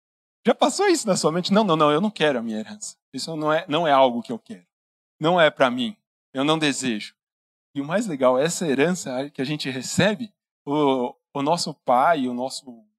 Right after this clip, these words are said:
nossa mãe, o nosso avô não precisa ter falecido pra gente receber. A gente continua recebendo.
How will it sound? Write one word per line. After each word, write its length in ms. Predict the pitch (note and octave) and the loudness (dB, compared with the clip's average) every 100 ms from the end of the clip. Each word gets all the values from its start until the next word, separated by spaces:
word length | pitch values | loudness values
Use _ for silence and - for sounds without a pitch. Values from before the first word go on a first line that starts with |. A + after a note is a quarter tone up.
| _ | _
nossa 300 | B2 A#2+ B2+ | -12 -8 -8
mãe, 320 | A#2 B2+ C#3+ | -6 -4 -2
o 60 | B2+ | -2
nosso 260 | B2 - | -4 -2
avô 420 | B2 A2+ B2+ F3 D#3 | -2 -2 -4 -2 -2
não 120 | C#3+ | -6
precisa 560 | - B2 - E3+ D3 | -6 -8 -6 -6 -6
ter 380 | B2+ B2+ A#2 A2 - _ _ _ | -6 -6 -6 -6 -12 _ _ _
falecido 560 | A2+ A2+ - B2 A2+ | -6 -6 -8 -10 -12
pra 140 | G#2+ A2 | -12 -14
gente 240 | A2+ G#2+ | -14 -18
receber. 460 | G#2+ A2+ A#2 G#2+ F#3+ _ _ _ _ _ _ _ _ _ A#2+ | -16 -16 -16 -18 _ _ _ _ _ _ _ _ _ _ -12
A 80 | |
gente 240 | A2+ B2+ - | -8 -8 -8
continua 400 | C#3 - D3 D3 | -10 -8 -4 -4
recebendo. 480 | C3 - A2+ A2+ | -4 -8 -10 -12